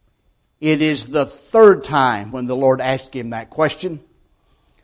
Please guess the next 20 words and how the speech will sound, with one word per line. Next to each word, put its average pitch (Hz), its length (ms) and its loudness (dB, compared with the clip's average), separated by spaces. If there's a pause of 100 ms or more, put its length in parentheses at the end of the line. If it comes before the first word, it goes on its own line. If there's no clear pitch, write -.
(140)
that 117 180 -10
John 180 340 4
says 175 480 2
Peter 202 320 -4
was 170 240 -6
upset 190 640 -6 (1700)
and 185 180 -6
said, 220 300 4
"Lord, 240 340 4
you 262 140 2
know 285 240 8
all 285 240 12
things, 196 800 2 (560)
and 160 200 -14
you 165 120 -16
know 202 500 -6 (400)
I 202 300 0 (1120)
love 233 220 -12
you." 202 160 -8 (1400)
That - 680 0